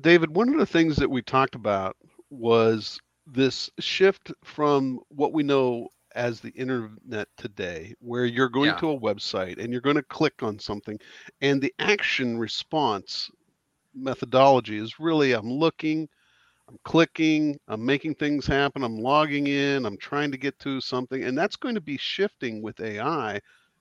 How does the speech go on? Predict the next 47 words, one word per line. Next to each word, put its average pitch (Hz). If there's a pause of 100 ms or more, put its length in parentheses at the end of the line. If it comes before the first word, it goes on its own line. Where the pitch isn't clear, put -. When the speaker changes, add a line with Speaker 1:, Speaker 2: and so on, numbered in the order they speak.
(140)
Speaker 1:
to 143
the 127
use 180
of 127
natural 123
language. 120
And, 127
you 156
know, 151
what 220
does 269
that 165
mean 143 (320)
to -
be 160
human? 131 (640)
And 143
what 185
does 185
it 147
mean 165
as 143
far 139
as, 131
you 127
know, 104
your 101
personal 139
assistant 160
or 107
just 120
your 113
interaction 120
in 107
the -
home 160
or 120
interaction 131
in 120
the 110
workplace, 104 (380)
whenever 139
you're 135
using 135
natural 131
language 117 (120)
to 127